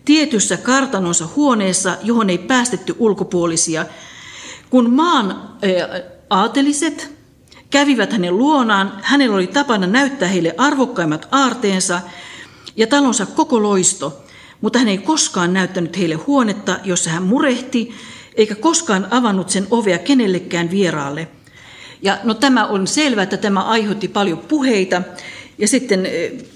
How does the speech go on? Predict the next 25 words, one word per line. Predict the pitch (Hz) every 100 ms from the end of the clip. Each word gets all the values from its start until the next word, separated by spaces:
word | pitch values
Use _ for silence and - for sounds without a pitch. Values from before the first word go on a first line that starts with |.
| - - - 226
ne | 208
puheet | 254 269 202 190
niinku | 160 185
levisi, | 233 294 233 - 208 196 - -
että | 202 190 190 190 - 269 196
he | 214 214
väitti, | 254 247 240 190
nää, | 196 190 175 190 - - - - -
nää | 196 175 165 160 151 185 - - - 220 - - - - - 190 -
muut | 247 277 269
aateliset, | 220 208 190 190 226 - - - -
että | - 214
hän | 226 226
väärentää | 208 262 208 175 185 170
siellä | 170 165
rahaa, | 165 202 240 269 269 254 -
niin | 190
kuin | 185
näette | 190 180 190
tämän | 180 170 170 -
juutalaisvastaisuuden, | 190 170 165 196 214 - 226 220 226 240 220 233 220
väärentää | 170 165 180 240 254
rahaa, | 220 208 208 202 202 - - -
koronkiskuri, | 180 180 190 226 220 - 233
rahaväärentäjä, | 202 165 175 170 208 196 196 196 185